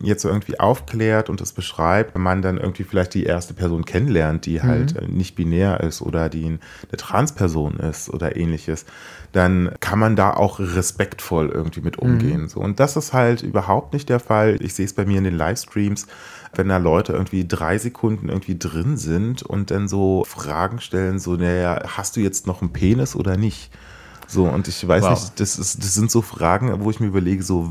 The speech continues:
Speaker 1: wann, in welcher Lebenssituation
Speaker 2: Mhm.
Speaker 1: würde ich eine Person so etwas fragen?
Speaker 2: Ja, klar, ja.
Speaker 1: So, und, äh, ich, äh, verstehe ja, was gemeint ist, weil I'm
Speaker 2: Mhm.
Speaker 1: Drag, ich hab dann halt auch ein üppiges Dekolleté
Speaker 2: Ja,
Speaker 1: und
Speaker 2: klar.
Speaker 1: bin geschminkt und hab Frauenkleider an und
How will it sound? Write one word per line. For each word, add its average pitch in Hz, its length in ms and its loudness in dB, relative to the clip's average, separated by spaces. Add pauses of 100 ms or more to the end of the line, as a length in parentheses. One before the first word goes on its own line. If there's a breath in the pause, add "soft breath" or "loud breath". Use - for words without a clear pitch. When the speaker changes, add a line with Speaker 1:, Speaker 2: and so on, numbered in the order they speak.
Speaker 1:
wann, 98 380 2
in 85 300 0
welcher 160 420 4
Lebenssituation 90 1300 2
Speaker 2:
Mhm. 104 80 -2
Speaker 1:
würde 104 140 0
ich - 120 -2
eine 87 140 2
Person 90 440 0
so 87 300 -2
etwas - 380 -6
fragen? 87 340 -2
Speaker 2:
Ja, 98 80 0
klar, 101 340 -6 (120)
ja. 104 180 -6 (640 loud breath)
Speaker 1:
So, 90 180 -2
und, 92 400 -2
äh, 90 200 2
ich, - 240 -6
äh, 92 160 2
verstehe 107 600 4
ja, 98 140 2
was 87 200 -2
gemeint 85 380 0
ist, - 140 -6
weil - 120 0
I'm 85 140 2
Speaker 2:
Mhm. 110 60 2
Speaker 1:
Drag, 107 440 4
ich - 180 -10
hab - 180 0
dann 87 180 0
halt 82 160 0
auch 87 140 -4
ein 90 140 0
üppiges 104 440 0
Dekolleté 120 680 2
Speaker 2:
Ja, - 80 4
Speaker 1:
und 98 140 2
Speaker 2:
klar. 101 140 -2
Speaker 1:
bin 98 160 0
geschminkt 123 600 0
und 95 180 -2
hab 95 140 -4
Frauenkleider 117 680 4
an 110 280 2
und 87 240 0